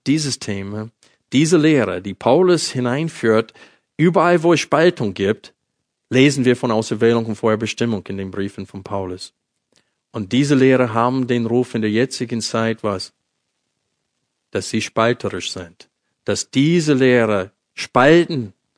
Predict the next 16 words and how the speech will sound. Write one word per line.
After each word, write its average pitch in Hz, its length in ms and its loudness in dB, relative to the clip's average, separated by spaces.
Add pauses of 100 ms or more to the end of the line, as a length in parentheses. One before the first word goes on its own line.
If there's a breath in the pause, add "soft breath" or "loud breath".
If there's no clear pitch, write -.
(260)
den 113 140 0
Leib 101 280 0
Jesu 92 200 -10
Christi. 110 480 -4
Und 107 120 -4
das 117 200 0
ist 117 120 -4
gerade 117 360 0
die 104 160 -4
Grundlage. 98 880 -4
Das 104 260 -4
ist 156 320 0
das 107 180 -2
Band 104 440 -6
des 98 120 -8
Friedens, 101 640 -6